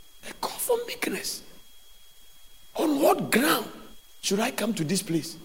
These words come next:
and lift up my shoulders? For what? For what? For what? You? Who in your family has a car that you drive?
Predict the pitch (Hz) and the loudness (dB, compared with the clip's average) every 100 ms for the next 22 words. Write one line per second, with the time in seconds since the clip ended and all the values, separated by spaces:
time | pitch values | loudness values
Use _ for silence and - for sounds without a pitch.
0 | - - - 147 185 - 165 123 113 - | -14 -8 -2 2 2 2 -2 -2 -2 -2
1 | 123 - - - - - - - - - | -2 -4 -10 -14 -14 -14 -16 -18 -10 -4
2 | 156 156 165 - - - - - - - | -4 -4 -8 -8 -14 -14 -18 -18 -18 -18
3 | - - - - - - - - - - | -18 -16 -16 -18 -16 -18 -18 -18 -8 -2
4 | 185 180 214 - - - - - - - | 0 2 0 -2 -10 -14 -16 -16 -18 -18
5 | - - - - - - - - 214 196 | -16 -18 -18 -18 -18 -18 -6 2 4 4
6 | 214 247 - - - - - - - - | 4 2 2 -8 -10 -14 -18 -18 -18 -18
7 | - - 196 269 285 - - - - - | -18 -2 10 12 12 6 -8 -12 -14 -16
8 | - - - - - 247 370 381 208 190 | -18 -18 -18 -18 2 12 12 12 8 8
9 | 175 220 226 175 165 135 170 170 147 143 | 6 6 6 4 2 0 0 2 2 2
10 | 113 117 | 0 -4